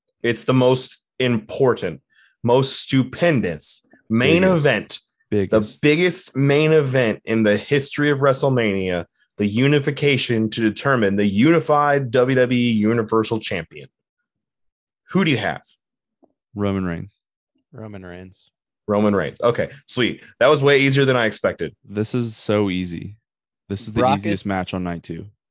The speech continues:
Speaker 3: Brock isn't booked for events in, like, June-ish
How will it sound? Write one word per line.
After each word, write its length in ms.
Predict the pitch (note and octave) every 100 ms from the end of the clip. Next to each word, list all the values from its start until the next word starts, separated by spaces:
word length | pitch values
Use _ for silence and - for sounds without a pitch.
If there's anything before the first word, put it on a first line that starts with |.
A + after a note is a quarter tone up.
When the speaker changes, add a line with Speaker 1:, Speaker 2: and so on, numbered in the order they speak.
| _ _ _
Speaker 3:
Brock 340 | A2+ B2 C3+
isn't 320 | E3+ D#3+ D3 A#2
booked 260 | A#2 -
for 300 | - A#2 A2+
events 400 | G2 G2+ G#2 -
in, 200 | G#2 G2
like, 240 | F2+ E2+ - _ _ _ _ _ _ _ _
June-ish 720 | G#2+ G#2 F#2+ F#2 D#2+ - -